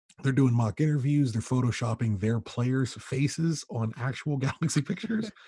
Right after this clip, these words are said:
So it looks like they're getting interviewed. It's, it's, it's, you got, if you're not on Galaxy Twitter, you gotta get on Galaxy Twitter. It's amazing. Um, Alex and Manny felt that, uh, we must entertain our G's fans with media content, interviews, walk-ins,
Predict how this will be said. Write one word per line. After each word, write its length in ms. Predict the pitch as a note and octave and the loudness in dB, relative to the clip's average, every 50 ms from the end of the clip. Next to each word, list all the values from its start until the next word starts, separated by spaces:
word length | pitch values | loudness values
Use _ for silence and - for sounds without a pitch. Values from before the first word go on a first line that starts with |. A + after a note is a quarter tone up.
| - - - - | -18 -12 -12 -8
So 180 | - - C3 B2 | -2 0 2 2
it 60 | A#2 | 2
looks 220 | A#2+ C3 A#2+ - | 2 0 0 0
like 120 | B2+ A#2+ - | 0 0 2
they're 100 | B2+ A#2+ | 2 4
getting 180 | A#2 A2+ G#2 | 4 4 2
interviewed. 420 | A2+ A#2+ B2+ A#2+ A#2 C3 C#3 C3+ A2+ | 2 0 0 0 0 -2 0 0 2
It's, 200 | A2 G#2+ - - - | 0 0 -2 -4 -8
it's, 240 | G#2+ - _ - | -8 -8 _ -6
it's, 340 | - A2+ F#2+ - - - - _ _ - - - - _ _ - | -4 -4 -4 -4 -8 -20 -20 _ _ -20 -20 -20 -20 _ _ -8
you 80 | - G2+ | -2 0
got, 180 | C#3 C#3+ - | 0 0 0
if 140 | - - - | -2 -2 2
you're 100 | C#3 C#3 | 2 4
not 140 | C#3 C3 B2 | 4 4 2
on 60 | A#2+ | 2
Galaxy 400 | G#2 G#2 A#2 G#2+ A2+ G#2+ - - | 0 0 0 0 -2 -2 -2 -4
Twitter, 260 | A2 - - A2 G2+ G2 | -4 0 2 2 2 2
you 80 | F#2+ | 0
gotta 240 | F2+ - B2 - G#2 | -2 -2 -4 -4 -4
get 120 | G2 G#2 G2+ | -4 -4 -4
on 80 | G2+ | -4
Galaxy 320 | G2+ G#2+ G#2 G#2 G#2+ - A2+ | -4 -6 -6 -6 -8 -8 -10
Twitter. 260 | - - G#2 G#2 G#2+ | -8 -6 -6 -6 -6
It's 100 | G#2+ - | -8 -8
amazing. 380 | A2+ A2+ A2+ A2 G#2+ A2 A2+ A2+ _ _ _ _ - - - _ _ _ - | -8 -6 -6 -6 -8 -8 -10 -10 _ _ _ _ -20 -20 -20 _ _ _ -4
Um, 460 | B2+ A#2 A2 G#2+ G#2 G#2 A2 A2 G#2 - _ _ _ _ _ _ _ _ _ _ _ _ - | 0 0 0 0 0 -2 -6 -8 -10 -14 _ _ _ _ _ _ _ _ _ _ _ _ -4
Alex 280 | B2+ B2+ C#3+ D#3 - - | -2 0 0 2 2 4
and 80 | C#3+ B2+ | 4 4
Manny 220 | A#2+ B2 B2 A#2 | 6 6 4 2
felt 360 | - - - A#2 A#2 A2+ - | 2 0 2 2 2 2 2
that, 200 | - A2 G#2 A2 - | 2 2 2 2 0
uh, 200 | - G#2+ G2+ G2 | 2 2 2 2
we 120 | F#2 G2 G#2 | 2 4 4
must 240 | G#2+ A#2+ B2 - - | 4 4 2 2 0
entertain 380 | B2 A2+ A2 - A#2 A#2 G#2+ | -2 -2 -2 0 0 0 0
our 100 | G#2 G2+ | 0 -2
G's 240 | F2+ A2 A2 G#2 - | -2 -2 -4 -4 -2
fans 240 | - A2 G#2 F#2+ F#2 | -2 -2 -2 -2 -2
with 120 | F#2+ D#2 | -4 -2
media 260 | G#2+ A2+ A#2 A2+ A2 | 0 0 2 2 0
content, 440 | G2 - A2 G#2+ G#2 F#2+ G#2+ G#2 G2+ - | 0 0 -2 -2 0 0 -2 -2 -2 0
interviews, 640 | B2+ B2 B2 A2+ G#2 A2+ A2+ A2+ A2+ A2+ A2 F#2 | 0 2 2 2 2 4 4 6 6 4 4 2
walk-ins, 640 | E2+ G2 G2 G#2 G#2 G2 - A2+ G#2 G2+ G#2 F#2+ - | 0 -2 -2 -2 -2 -2 -2 -2 0 0 -2 -2 -4